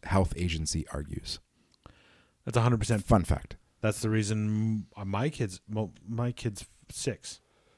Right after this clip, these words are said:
Speaker 2: I'm not getting a
Speaker 1: I'm
Speaker 2: vaccine.
Speaker 1: not get-, yeah, no. Maybe, maybe if that vaccine is, like, viable and fucking the efficacy, eff-, efficacy of it is, is, is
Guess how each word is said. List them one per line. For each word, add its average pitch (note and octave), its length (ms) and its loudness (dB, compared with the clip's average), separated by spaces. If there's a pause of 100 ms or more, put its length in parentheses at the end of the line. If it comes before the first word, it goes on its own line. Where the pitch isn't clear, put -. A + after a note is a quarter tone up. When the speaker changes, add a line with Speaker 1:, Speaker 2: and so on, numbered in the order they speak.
(320)
Speaker 2:
I'm A2 60 -4
not G2+ 140 -2
getting F#2+ 120 -6
a F#2 40 -6
Speaker 1:
I'm F#2 40 -8
Speaker 2:
vaccine. E2 340 0
Speaker 1:
not - 160 -2
get-, - 200 -4
yeah, C#2+ 180 0
no. C2+ 240 -2 (480)
Maybe, D3+ 320 12
maybe D3+ 420 10
if B2 120 8
that A#2+ 200 10
vaccine A#2 440 6
is, G#2+ 160 6
like, F#2+ 180 4
viable G2+ 480 8
and F#2 140 4
fucking F2 560 2
the F#2 160 4
efficacy, F#2+ 600 4
eff-, G#2+ 380 4
efficacy A2+ 540 6
of G#2+ 100 10
it A2 220 12
is, F#2+ 420 6
is, F#2 460 2
is F2 400 2